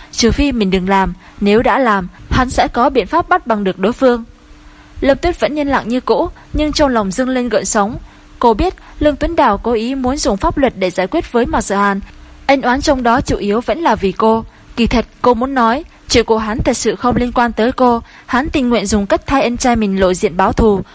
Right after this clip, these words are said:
cô cũng không có ý kiến. Nhưng Lâm Tuyết không nói gì, đôi mắt rũ xuống, suy tính gì đó. Lưu Mỹ Quân nghe con trai nói chắc chắn như vậy, biết hắn nắm giữ chứng cứ chính xác,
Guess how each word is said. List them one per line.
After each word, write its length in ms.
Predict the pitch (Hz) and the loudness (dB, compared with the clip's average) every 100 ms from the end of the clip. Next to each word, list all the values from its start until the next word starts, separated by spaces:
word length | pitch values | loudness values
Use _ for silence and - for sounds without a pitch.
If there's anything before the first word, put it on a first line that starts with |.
| - | -6
cô 200 | - 233 | 2 2
cũng 200 | 220 - | 2 -4
không 200 | 262 262 | -2 -2
có 140 | 208 220 | 0 0
ý 100 | 254 | 0
kiến. 340 | - 226 240 - - - - - - - - - - | 0 0 0 -8 -16 -18 -16 -16 -16 -16 -18 -12 -2
Nhưng 180 | 294 | 0
Lâm 140 | 294 285 | 2 2
Tuyết 220 | 277 - | 0 0
không 160 | 277 240 | -2 0
nói 160 | 233 | 0
gì, 300 | 269 240 208 - - | 2 0 0 -4 -4
đôi 120 | 240 247 | 0 2
mắt 160 | 320 | 2
rũ 180 | - - | -2 -2
xuống, 360 | 285 247 220 320 - - | 0 2 0 -4 -16 -6
suy 240 | - 247 | 0 2
tính 200 | 220 220 | 0 -4
gì 180 | 294 240 | 0 2
đó. 320 | 196 190 277 - - - - - - | 4 2 0 -6 -20 -20 -20 -20 -4
Lưu 160 | 294 285 | 0 0
Mỹ 120 | 269 | 0
Quân 240 | 311 294 | 0 0
nghe 100 | 285 | -2
con 160 | 262 247 | -2 -2
trai 180 | 254 233 | 0 0
nói 240 | 214 208 | 2 0
chắc 240 | - 349 | -2 -4
chắn 160 | - 247 | -2 -2
như 120 | 294 | -2
vậy, 260 | 262 254 175 - - - | 2 2 0 -8 -20 -2
biết 180 | 233 240 | -2 0
hắn 200 | 240 254 | -2 0
nắm 140 | 269 | 0
giữ 200 | 254 320 | 0 -2
chứng 220 | - 240 | -2 -2
cứ 180 | 240 240 | 0 0
chính 180 | 254 240 | 0 -2
xác, 260 | 302 381 | 2 2